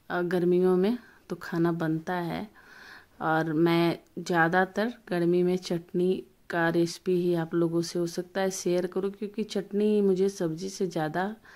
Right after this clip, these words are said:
टेस्टी लगते हैं। अगर सब्ज़ी नहीं भी हो और ऐसे भी मा-, बनाने का मूड नहीं हो तो चटनी भी बना लीजिए। तो देखिए ये मैंने छील लिया है और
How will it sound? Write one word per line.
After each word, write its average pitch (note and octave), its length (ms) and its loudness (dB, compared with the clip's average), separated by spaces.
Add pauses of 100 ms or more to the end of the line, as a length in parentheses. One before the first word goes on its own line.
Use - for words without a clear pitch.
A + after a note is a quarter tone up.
(420)
टेस्टी F3 340 -4
लगते F3 400 -4
हैं। F#3 240 0
अगर E3+ 200 -2
सब्ज़ी E3 440 -2
नहीं E3+ 240 4
भी F3 200 2
हो E3+ 260 0
और E3 200 0
ऐसे E3 260 -2
भी E3+ 100 2
मा-, D#3+ 220 2
बनाने E3 440 0
का E3+ 140 -6
मूड E3 260 2
नहीं E3+ 280 2
हो G3+ 120 0 (680)
तो - 180 -20
चटनी G#3+ 340 0
भी G#3+ 140 6
बना F#3 340 2
लीजिए। E3+ 420 0
तो G3+ 160 -8
देखिए E3+ 360 -2
ये G3 220 0 (720)
मैंने E3+ 220 2
छील F#3+ 340 0
लिया F3+ 320 2
है G#3+ 220 -4 (880)
और E3 380 0